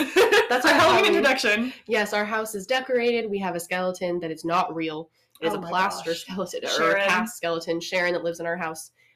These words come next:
Speaker 1: year
Speaker 2: She,
Speaker 1: round.
Speaker 2: she's followed me
Speaker 1: Um,
Speaker 2: from Ohio all the way to
Speaker 1: oh,
Speaker 2: here.
Speaker 1: wow,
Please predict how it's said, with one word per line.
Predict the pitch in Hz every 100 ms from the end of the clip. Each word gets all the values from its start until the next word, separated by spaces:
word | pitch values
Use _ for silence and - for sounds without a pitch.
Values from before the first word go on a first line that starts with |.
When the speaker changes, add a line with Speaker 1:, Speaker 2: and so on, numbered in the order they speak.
| -
Speaker 1:
year | 214
Speaker 2:
She, | 196
Speaker 1:
round. | 147 151 180
Speaker 2:
she's | - 226 -
followed | 202 196 180
me | 170 220
Speaker 1:
Um, |
Speaker 2:
from | 320 302
Ohio | 202 208 190 208 214 214
all | 226
the | -
way | 403
to | 262
Speaker 1:
oh, |
Speaker 2:
here. | 190 185 196
Speaker 1:
wow, | 202 294